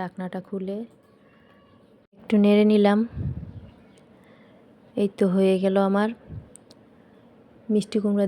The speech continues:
দিয়ে ইলিশ মাছ রান্না। আমার এই রেসিপিটা যদি আপনাদের কাছে ভালো লাগে, এরকম করে রান্না করে খাবেন, আর আমার চ্যানেলটা সাবস্ক্রাইব করে সব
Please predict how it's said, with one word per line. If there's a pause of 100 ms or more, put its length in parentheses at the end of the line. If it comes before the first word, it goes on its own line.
দিয়ে (120)
ইলিশ (100)
মাছ (100)
রান্না। (1000)
আমার
এই
রেসিপিটা (100)
যদি (120)
আপনাদের (100)
কাছে (120)
ভালো
লাগে, (420)
এরকম (100)
করে (100)
রান্না
করে (100)
খাবেন, (960)
আর
আমার
চ্যানেলটা (100)
সাবস্ক্রাইব (120)
করে (460)
সব